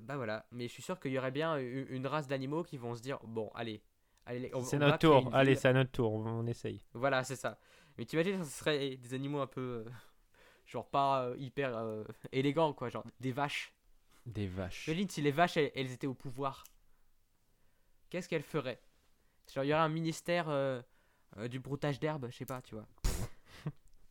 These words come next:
Speaker 1: Tu sais, je sais pas comment ça se passerait, tu vois. Est-ce qu'ils auraient, est-ce que les vaches, elles auraient, euh,
Speaker 2: Moi, je pense que les,
Speaker 1: euh,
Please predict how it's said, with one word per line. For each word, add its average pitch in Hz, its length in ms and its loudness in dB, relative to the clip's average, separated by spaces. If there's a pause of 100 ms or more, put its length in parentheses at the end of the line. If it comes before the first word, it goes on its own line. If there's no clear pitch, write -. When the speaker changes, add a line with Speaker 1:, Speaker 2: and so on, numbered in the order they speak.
(200)
Speaker 1:
Tu - 60 -10
sais, 202 160 6
je 185 80 6
sais 180 160 4
pas 202 120 6
comment 196 180 4
ça 185 120 2
se - 80 -2
passerait, 202 440 0
tu 180 80 -8
vois. 175 80 -2 (240)
Est-ce - 160 0
qu'ils 196 240 2
auraient, - 160 0
est-ce - 160 -6
que 214 80 0
les 170 120 0
vaches, 156 440 -2
elles 131 280 -6
auraient, 139 300 0
euh, 117 240 -2
Speaker 2:
Moi, 160 80 6
je - 80 2
pense 190 240 6
que 156 100 8
les, 135 140 12
Speaker 1:
euh, 127 40 8